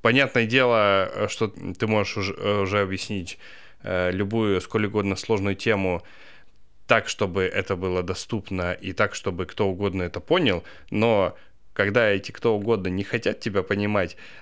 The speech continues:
то толку от этого примерно никакого. Особенно первые полгода в школе они были довольно сложными, и было очень много крайне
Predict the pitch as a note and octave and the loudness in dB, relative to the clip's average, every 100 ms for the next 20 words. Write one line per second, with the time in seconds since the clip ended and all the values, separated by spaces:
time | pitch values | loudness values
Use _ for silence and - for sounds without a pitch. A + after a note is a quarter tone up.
0 | - - C3 C3+ A2+ G2+ D#3 E3 A#2+ A#2 | -10 0 4 4 4 4 2 4 2 2
1 | D3 B2+ G#2+ G#2+ A2 C3 A#2 A2+ B2+ - | 2 2 0 0 2 2 2 2 0 2
2 | A2 E2+ D#2+ G2+ - A#2 G#2+ G2 B2 D#3 | 2 2 0 -4 -2 -2 -2 0 2 2
3 | C#3 A#2 A2 G#2 B2+ A#2+ - G2+ A2+ A2 | 2 2 2 2 2 0 -2 0 2 0
4 | G#2 - - - - - - F#2 G2+ G#2 | -2 -14 -20 -20 -20 -8 -4 -2 -2 0
5 | A2 G#2+ G#2 G2+ G2+ - A2 F#2+ G#2 G2+ | 0 2 2 0 -4 -10 -4 0 2 2
6 | F#2 - - - A#2 C#3+ A#2 G#2 G2 - | 0 -2 -10 -2 0 2 0 0 0 -2
7 | G#2 F#2 F#2+ G#2 A2+ - B2 - G#2+ G2 | -4 -4 -4 -2 0 0 -2 -2 -2 0
8 | A2 A2 G#2+ G2+ G2 - - C3 C#3+ D3+ | 0 2 2 2 -2 -12 -4 2 4 4
9 | C#3+ C3+ | 4 2